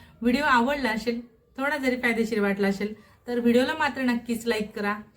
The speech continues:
शेअर करा, कमेंट करा. चॅनलवर नवीन असणार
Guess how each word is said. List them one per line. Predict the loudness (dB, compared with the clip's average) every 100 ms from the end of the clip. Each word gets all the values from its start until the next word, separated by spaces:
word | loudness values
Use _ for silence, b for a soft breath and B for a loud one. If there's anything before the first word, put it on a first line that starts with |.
| -4
शेअर | -2 -2
करा, | 0 0 -2 -4 -8
कमेंट | -2 -2 -2 -2
करा. | -2 -2 B B -8 0
चॅनलवर | 2 2 2 0 0
नवीन | 2 4
असणार | 2 0